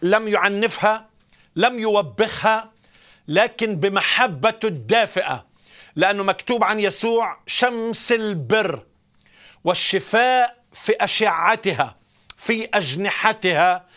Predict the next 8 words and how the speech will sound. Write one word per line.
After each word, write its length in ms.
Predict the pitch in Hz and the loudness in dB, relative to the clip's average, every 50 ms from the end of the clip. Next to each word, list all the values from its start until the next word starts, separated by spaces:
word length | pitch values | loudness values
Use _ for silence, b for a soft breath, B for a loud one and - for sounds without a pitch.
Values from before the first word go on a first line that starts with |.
| B B B B B | B B B B B
اللي 200 | 180 180 175 175 | -2 0 -2 -2
بتلمس 840 | 175 - - - 285 269 254 226 196 185 180 - - - - - b b b b b b b b b | -4 -6 -6 -2 -2 0 0 0 -2 0 0 0 0 0 -2 -4 b b b b b b b b b
هذه 600 | - 208 240 254 202 196 202 180 185 214 208 196 | 2 2 2 2 2 -2 -2 -2 -2 -2 -2 -2
الأرض 800 | 196 - 190 185 180 - - - 240 247 214 160 120 104 110 - _ - | -2 -2 -2 -2 -2 -2 0 2 2 2 2 -2 -10 -16 -20 -12 _ -4
المعذبة 880 | 190 185 175 175 156 170 220 233 190 147 135 208 196 170 180 156 127 - _ _ _ _ _ - | -4 -2 -2 0 0 2 0 0 -2 -2 0 0 2 2 2 0 0 -2 _ _ _ _ _ -10
بالآلام 1040 | 123 117 196 208 208 - _ - 196 196 196 196 208 226 233 214 185 156 127 110 - _ b b b b b b b | -4 -2 0 0 -2 -2 _ 2 2 2 2 2 2 2 2 2 0 -4 -6 -12 -16 _ b b b b b b b
والخصام 840 | 170 196 196 196 - - 196 - - - 220 220 202 170 143 123 - _ b b b b b b b | 0 0 0 0 -2 -4 -2 0 0 2 2 2 2 -2 -4 -10 -16 _ b b b b b b b
والمرض 640 | 151 180 185 185 196 214 240 233 202 156 131 107 | -2 -2 0 0 0 2 2 4 2 0 -2 -6